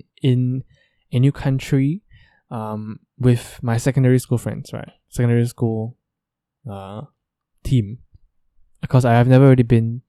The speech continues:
overseas with, uh, secondary school friends before, only primary school friends, right? But, uh, that, that was my first time, so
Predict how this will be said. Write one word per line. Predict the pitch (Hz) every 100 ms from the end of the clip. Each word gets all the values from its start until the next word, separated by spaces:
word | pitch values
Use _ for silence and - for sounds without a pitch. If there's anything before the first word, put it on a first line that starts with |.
| _ _ _
overseas | 127 120 - 127 - -
with, | 110 104 - _ _ _ _ -
uh, | 104
secondary | 110 117 117 120
school | -
friends | 113 113
before, | - 120 113 - _ -
only | 123
primary | 135 110 113
school | -
friends, | - - - -
right? | - - _ _ _ _ _ _ 160
But, | 117 120 _ -
uh, | 113
that, | 120 139
that | 156
was | 131
my | 117
first | 135 127
time, | - 110 127
so | 139 - 117 117 113